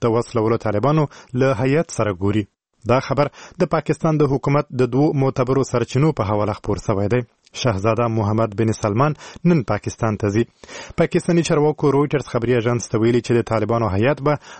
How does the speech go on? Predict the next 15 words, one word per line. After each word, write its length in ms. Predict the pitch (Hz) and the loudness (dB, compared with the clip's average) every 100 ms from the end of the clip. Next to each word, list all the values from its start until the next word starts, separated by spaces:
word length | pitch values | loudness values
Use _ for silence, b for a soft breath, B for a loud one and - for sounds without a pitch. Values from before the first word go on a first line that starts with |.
| B | B
د 100 | 143 | 0
دوشنبې 320 | 165 156 135 - | 0 0 0 0
په 60 | 127 | 0
ورځ 180 | 135 - - B | -2 -4 -20 B
په 80 | 131 | -2
اسلام 240 | 131 143 131 | 0 0 0
آباد 240 | 143 - - | 0 -2 -2
کې 140 | 147 135 | 0 2
له 160 | 123 127 - | 2 0 0
شاهزاده 520 | 113 104 110 107 113 139 117 | -2 0 0 0 0 -2 -2
محمد 360 | 95 104 110 104 | 0 0 0 0
بن 120 | 107 | -2
سلمان 460 | 95 107 98 143 139 | 0 -2 0 0 -2
سره 140 | - 98 | -4 -4
وګوري. 320 | 92 98 117 | -2 0 0